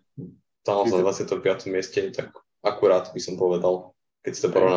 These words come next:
Speaker 1: s tými hráčmi, ktorí sú nad nimi, tak si myslím, že sú lepší a dosiahli viac väčšina z nich.
Speaker 2: No, ale ja som myslel, že bude nižšie, ako. Akože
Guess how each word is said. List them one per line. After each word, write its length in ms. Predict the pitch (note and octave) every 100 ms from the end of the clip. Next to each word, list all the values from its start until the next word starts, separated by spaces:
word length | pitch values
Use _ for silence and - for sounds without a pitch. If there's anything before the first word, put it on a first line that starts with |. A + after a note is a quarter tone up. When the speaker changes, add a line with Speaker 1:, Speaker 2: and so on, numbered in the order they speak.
| F2+
Speaker 1:
s 60 | F#2+
tými 160 | F#2
hráčmi, 320 | F2 F2+ F2+
ktorí 160 | F2+ F2+
sú 160 | - F#2
nad 160 | F2+
nimi, 160 | F#2 F#2
tak 160 | F2
si 160 | - F2+
myslím, 240 | F2+ F2
že 240 | F2 F2+ F2+ _ _ _ _ _ - - - _ _ _ _
sú 200 | - A2
lepší 320 | F#2+ - G2
a 80 | F2
dosiahli 360 | F#2 G2 F2+ F2+
viac 200 | F2 E2+ -
väčšina 320 | E2 F2 E2+
z 160 | F2 E2+
nich. 80 | - - _ - - - _ _
Speaker 2:
No, 160 | D#3+ G3+
ale 160 | D#3
ja 80 | D#3
som 160 | D#3 E3
myslel, 200 | E3 D#3
že 80 | D3+
bude 120 | C#3+
nižšie, 400 | D3+ C#3+ - -
ako. 160 | G#2+ - _ _ _ _ - - - _
Akože 280 | - B2